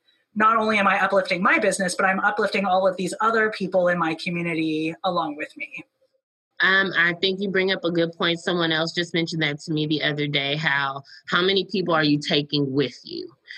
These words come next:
Speaker 2: That it was very interesting to her that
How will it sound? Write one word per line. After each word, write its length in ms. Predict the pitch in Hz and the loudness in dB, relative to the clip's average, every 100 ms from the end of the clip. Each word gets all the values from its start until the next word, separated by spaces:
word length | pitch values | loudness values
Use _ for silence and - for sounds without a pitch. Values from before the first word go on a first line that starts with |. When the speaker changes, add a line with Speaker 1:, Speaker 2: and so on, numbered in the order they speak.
| - | -4
Speaker 2:
That 120 | 143 151 | 0 2
it 60 | |
was 180 | 147 139 | 2 2
very 320 | 156 170 190 | 2 4 2
interesting 640 | 156 165 170 156 160 156 151 | 2 0 -2 -2 0 0 0
to 160 | 156 | 0
her 340 | 147 143 151 160 | 2 2 2 2
that 220 | 143 | 0